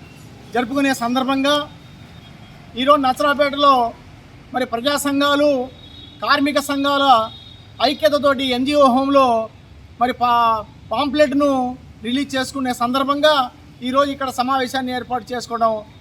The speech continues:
జరిగింది. ముఖ్యంగా మనం చూసుకునే మాట అయితే ప్రపంచవ్యాప్తంగా ఒకనాడు కార్మికులు మరి అనేక రకమైన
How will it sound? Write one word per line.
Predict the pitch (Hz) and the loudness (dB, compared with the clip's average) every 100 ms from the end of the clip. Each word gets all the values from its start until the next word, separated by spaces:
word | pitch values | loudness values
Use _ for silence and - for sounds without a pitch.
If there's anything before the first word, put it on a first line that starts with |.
| - | -6
జరిగింది. | 220 240 240 202 151 - - - - - | -2 -2 -2 -6 -12 -20 -20 -20 -18 -10
ముఖ్యంగా | 233 302 294 302 | -4 -2 0 0
మనం | 285 277 247 | 0 -2 -4
చూసుకునే | 269 - 285 | -6 -4 -2
మాట | 277 277 | 0 0
అయితే | 277 285 311 302 277 - - - - - - - | -2 2 4 4 2 -14 -20 -20 -20 -20 -20 -6
ప్రపంచవ్యాప్తంగా | 226 240 302 302 294 285 294 285 302 302 302 262 226 - - - - | -2 0 0 2 2 2 0 0 2 4 4 4 0 -10 -20 -20 -4
ఒకనాడు | 247 285 285 302 311 | -2 0 2 2 0
కార్మికులు | - 269 302 302 294 311 311 233 220 - - - - | 2 2 2 -2 2 6 6 4 -4 -14 -20 -20 -4
మరి | 294 | 2
అనేక | 302 277 330 320 311 | 4 4 4 4 2
రకమైన | 302 302 302 302 262 247 | 2 0 2 4 2 2